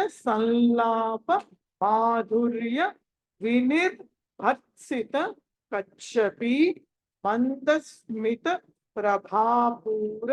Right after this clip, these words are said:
మజ్జత్ కామేశ మానస. ఎవరు చదువుతారు?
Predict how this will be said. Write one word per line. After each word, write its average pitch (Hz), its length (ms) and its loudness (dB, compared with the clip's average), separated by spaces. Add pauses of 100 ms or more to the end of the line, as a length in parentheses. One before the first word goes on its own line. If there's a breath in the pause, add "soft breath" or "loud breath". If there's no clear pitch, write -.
(540)
మజ్జత్ 226 760 0 (400)
కామేశ 208 840 0 (540)
మానస. 180 640 -6 (500)
ఎవరు 226 220 0
చదువుతారు? 247 420 0